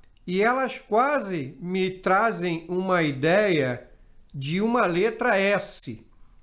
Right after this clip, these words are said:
o que me favorece bastante a identificação morfológica deste inseto aqui.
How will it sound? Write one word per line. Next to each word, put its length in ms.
o 80
que 200
me 140
favorece 840
bastante 880
a 160
identificação 1160
morfológica 1300
deste 640
inseto 600
aqui. 400